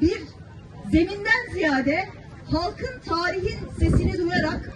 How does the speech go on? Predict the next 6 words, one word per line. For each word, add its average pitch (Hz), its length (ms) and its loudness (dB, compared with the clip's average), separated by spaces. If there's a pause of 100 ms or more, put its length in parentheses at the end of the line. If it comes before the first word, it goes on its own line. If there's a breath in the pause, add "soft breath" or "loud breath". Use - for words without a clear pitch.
(180)
tarihin 403 540 0
sahnesine 349 640 -2
çıkıp 311 360 -4 (1160)
bu 494 200 6
dönemin 370 580 0
öznesi 320 560 0